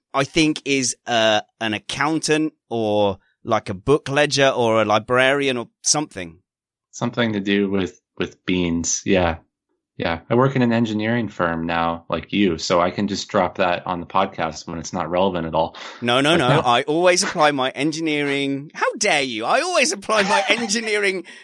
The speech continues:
Speaker 1: uh, credentials when it's relevant, and I try to use some fake authority. It's not fair. Look,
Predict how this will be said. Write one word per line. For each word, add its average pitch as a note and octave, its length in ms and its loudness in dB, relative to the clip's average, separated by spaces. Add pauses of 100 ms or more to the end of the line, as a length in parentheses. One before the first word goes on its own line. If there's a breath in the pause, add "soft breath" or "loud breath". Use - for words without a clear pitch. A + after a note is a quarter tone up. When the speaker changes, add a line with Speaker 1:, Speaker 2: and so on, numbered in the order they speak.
Speaker 1:
uh, D3+ 480 2
credentials D#3 840 0
when E3+ 400 0
it's D#3+ 240 -4
relevant, C#3+ 680 -2
and C3+ 260 -2
I B2+ 120 0
try C#3+ 240 -2
to C3+ 120 -6
use B2+ 140 -2
some B2 140 -4
fake C3 240 -2
authority. C3+ 320 -4
It's C4 80 -10
not D#4 160 -2
fair. D4+ 240 -2
Look, - 240 -2